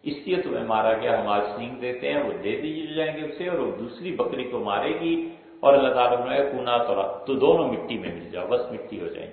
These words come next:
گے۔ تو کہتے ہیں حقوق العباد تو ہوں گے کافر کے بھی۔ اس کی وجہ سے جائے تو جائے، عقیدے کی وجہ سے نہیں جائے۔ جنت میں جائے گا، بہت سے لوگ قائل ہیں، ان کا پھر اللہ نے کیا کرنا ہے ان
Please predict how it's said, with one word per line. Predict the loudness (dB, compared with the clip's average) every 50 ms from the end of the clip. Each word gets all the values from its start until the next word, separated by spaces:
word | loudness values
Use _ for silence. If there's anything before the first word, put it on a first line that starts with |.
| -16
گے۔ | -20 -20 -20 -20 _ _ _ _ _ _ _ _ _ _ _ _ _ _ _ -4
تو | -2 0
کہتے | 2 2 2 2 2
ہیں | 2 2
حقوق | 2 2 2 0 0 0 -2
العباد | -2 -2 0 0 2 2 4 4 2 2 0 -4
تو | -6 -6
ہوں | -6 -6 -8 -6 -6
گے | -6 -6 -4
کافر | -2 -2 -2 -4 -4 -8 -10 -10 -10
کے | -10
بھی۔ | -12 -12 -14 -16 -20 -20 -20 -20 _ _ _ _ _ _ _ _ _ _ _ _ _ _ _ _ _ -2
اس | -2 0 0 -2 -2
کی | 0 4
وجہ | 6 8 10 10 8 8
سے | 6
جائے | 6 6 6 8 8 6
تو | 4 4
جائے، | 4 4 4 6
عقیدے | 4 2 0 0 -2 4 6 6
کی | 6 6 4
وجہ | 2 0 0 0 0 0
سے | 0
نہیں | 0 0 -2 -2 -4 -4
جائے۔ | -4 -4 -4 -4 -6 -10 -14 -16 -20 -20 -20 -20 -20 _ _ _ _ _ _ _ _ _ _ _ _ _ _ _ _ _
جنت | 0 2 2 4 4 4 2 2 0
میں | -2 0 2
جائے | 4 4 4 4 4
گا، | 4 2 2 0 -4 -8 -12 -14 -16 -18 -20 -20 -20 -20 -20 _ -12
بہت | -12 -12 -12 -12
سے | -10 -6 -4
لوگ | -2 -2 -2 -2 0
قائل | 0 0 2 2 2 0
ہیں، | 0 -2
ان | -2 0
کا | 0 0 2
پھر | 2 2 2
اللہ | 2 4 2 2
نے | 2 2
کیا | 0 2 2 2 0
کرنا | 0 -2 -2 -4 -4
ہے | -4 -4
ان | -6 -6